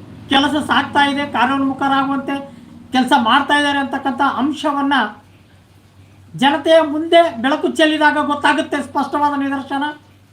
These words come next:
ರಾಜ್ಯದಲ್ಲಿ, ದೇಶದಲ್ಲಿ ನಡೀತಕ್ಕಂತಹ ಕೊಲೆ, ಸುಲಿಗೆ, ದರೋಡೆ,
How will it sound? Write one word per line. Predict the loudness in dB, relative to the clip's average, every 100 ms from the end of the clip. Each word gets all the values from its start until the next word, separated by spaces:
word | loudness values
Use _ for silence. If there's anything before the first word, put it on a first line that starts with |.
| _ _ _ _ -20 _ _ _ -20 -20 -20 -20 -20 -20 _ -20 -20 -20 _ -20 -20 _ 2
ರಾಜ್ಯದಲ್ಲಿ, | 4 4 4 4 4
ದೇಶದಲ್ಲಿ | 2 0 0 0 0
ನಡೀತಕ್ಕಂತಹ | 0 0 0 -2 0 2 4 2 0
ಕೊಲೆ, | 0 0 -2 -4 -8
ಸುಲಿಗೆ, | -4 -2 -2 -2 -2
ದರೋಡೆ, | 0 2 2 2 -4 -10